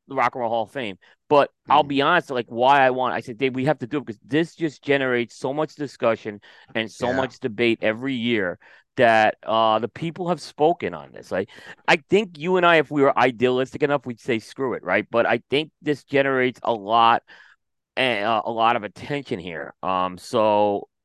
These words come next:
Speaker 1: I think it's worth doing. I mean, people just get involved with the discussion, and I think that we like to encourage that. So I'm
Speaker 2: Well,
Speaker 1: excited. Yeah, I'm excited today.
Speaker 2: yeah, I mean,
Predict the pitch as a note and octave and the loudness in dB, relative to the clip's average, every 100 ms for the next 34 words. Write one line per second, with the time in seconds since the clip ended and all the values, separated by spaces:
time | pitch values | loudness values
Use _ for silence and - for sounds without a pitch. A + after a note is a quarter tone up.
0 | - A#2 A#2 B2+ C3 C3 A2+ G#2+ A2+ A#2+ | -4 -4 0 -2 -2 -6 -6 -6 -2 -2
1 | G#2+ _ - A#2+ C3 F2+ E2 G2 A#2+ G#2 | -4 _ -4 -4 -2 -6 -10 -8 -8 -10
2 | - _ - D3+ D#3 D3+ C#3 D#3 A#2+ A#2 | -20 _ -8 -6 -4 -8 -4 -4 0 2
3 | C3+ C3 A2+ G2 G2+ - B2 D3 G#3 C#3 | 2 0 -8 -14 -12 -2 -2 0 -2 0
4 | A#2+ B2+ C3 B2+ B2+ B2+ A#2+ G#2+ - D3 | -2 -2 -4 -2 0 -2 -2 -16 -4 -2
5 | D3+ F#2 D#2 A#1+ - G#2 F#2+ F#2 - _ | -2 -4 -8 -8 -8 -4 -2 -4 -8 _
6 | - - _ B2+ F#3+ - - E3+ G3 - | -20 -20 _ 0 0 0 6 8 8 6
7 | - - - D3 E3 F#2+ B2 D#3 - E3 | -4 -12 -2 2 4 2 -6 -8 -2 -2
8 | C3+ B2+ G#2 A3+ D#4 C4 A3 A#3 A#3 | -2 -2 2 4 4 2 2 0 0